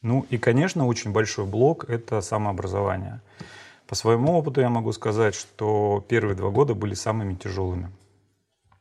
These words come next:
Не стоит брать сразу десять эосов в день на себя, да, нет, один, одно-два исследования, но на первом этапе они должны быть после исследования еще раз проанализированы от и до. То есть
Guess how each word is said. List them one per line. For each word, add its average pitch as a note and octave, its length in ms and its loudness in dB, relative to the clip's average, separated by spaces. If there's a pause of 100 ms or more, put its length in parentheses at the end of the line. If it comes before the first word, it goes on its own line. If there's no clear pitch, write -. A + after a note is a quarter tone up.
(320)
Не A2+ 160 0
стоит A#2 300 2
брать G#2+ 360 2 (140)
сразу F#2 340 -4
десять G#2+ 360 0
эосов G2 320 -2
в E2+ 100 -12
день D#3+ 260 2 (280)
на B2+ 120 0
себя, A#2+ 500 2
да, A#2+ 260 -2
нет, G#2 360 -4
один, A2 480 -2
одно-два G#2+ 480 -2
исследования, C3 600 0 (600)
но A#2+ 360 4
на A2+ 120 0
первом A2+ 380 0
этапе D3+ 360 0
они A#2+ 240 -2
должны G#2+ 460 0
быть G#2+ 340 -4 (120)
после A#2+ 380 2
исследования A2 640 0
еще G#2+ 500 0
раз A2 120 0
проанализированы G2+ 840 -2
от G#2+ 220 -4
и G#2 40 -4
до. F#2+ 280 -6 (160)
То - 80 -14
есть - 80 -14